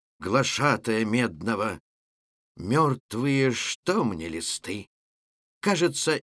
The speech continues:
издали странника бедного нежно приветствуешь ты. Какие-то носятся звуки и льнут к моему изголовью.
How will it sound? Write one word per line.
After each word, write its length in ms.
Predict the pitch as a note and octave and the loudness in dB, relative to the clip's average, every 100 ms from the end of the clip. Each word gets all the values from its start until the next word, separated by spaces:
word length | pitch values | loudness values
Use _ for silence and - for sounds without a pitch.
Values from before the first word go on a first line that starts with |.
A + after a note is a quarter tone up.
| _ | _
издали 600 | F#3+ F#3+ C3+ G#2 D3 D3 | 0 2 -2 0 2 2
странника 960 | - - - D3 E3+ D3+ C#3 C#3 C3+ C3+ | 0 -4 -2 0 2 2 0 -2 -2 -4
бедного 880 | F2+ D2 D#3+ C#3 F2+ A#2+ A#2+ B2 G#2+ _ _ _ _ _ _ | -2 -2 0 -2 -4 -2 0 -2 -4 _ _ _ _ _ _
нежно 680 | D#2 F#2+ F3 C#3+ A#2 A#2 B2 _ | -10 -4 -2 -2 -4 -6 -8 _
приветствуешь 1120 | - F#2+ F#2+ E2+ G#2 - - - D2 D#2 - | -18 -14 -12 -10 -10 -8 -10 -10 -16 -10 -10
ты. 300 | - E2+ D#2+ _ _ _ _ _ _ _ | -10 -12 -12 _ _ _ _ _ _ _
Какие-то 580 | - C#3 C#3+ G3 D#3+ G2+ | -2 -2 2 0 0 0
носятся 560 | G2+ G#2+ A2 E2+ - F#2 | 0 0 -2 -4 -6 -6
звуки 760 | D#2 E2 F2+ D3 D3+ - A#2 - _ _ _ _ | -6 -6 -2 -2 -2 -6 -10 -10 _ _ _ _
и 120 | - C#3 | 0 4
льнут 400 | C3+ B2+ D#3 C#3+ | 4 4 0 -4
к 140 | - | -8
моему 460 | G2+ A#2 A2 B2 A#2+ | 0 2 4 4 2
изголовью. 880 | G2 F2 A2+ A2 A#2 G2+ F#2+ G#2 | 0 2 2 4 4 2 -6 -10